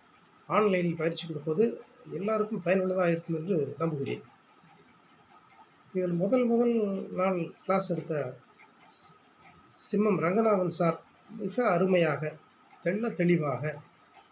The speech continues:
எல்லாரும் புரிந்து கொள்ளும் வண்ணம், வண்ணம் மிக மிக எளிய நடையில், அ, சொன்ன விவரங்கள், அ, ரொம்பவும் என்னை உள்-, என்னை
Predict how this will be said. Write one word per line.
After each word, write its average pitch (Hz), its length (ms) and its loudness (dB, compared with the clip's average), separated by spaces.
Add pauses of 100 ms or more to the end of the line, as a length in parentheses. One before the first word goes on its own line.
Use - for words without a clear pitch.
எல்லாரும் 214 460 2
புரிந்து 208 260 4
கொள்ளும் 170 220 4
வண்ணம், 143 420 -4 (220)
வண்ணம் 156 480 -4 (1600)
மிக 202 320 0
மிக 220 460 -2 (160)
எளிய 208 300 2
நடையில், 160 500 0 (600)
அ, 160 120 -8
சொன்ன 185 280 0
விவரங்கள், 175 580 0 (560)
அ, 143 180 -14
ரொம்பவும் 214 360 0
என்னை 165 160 0
உள்-, 165 360 -4
என்னை 151 320 -8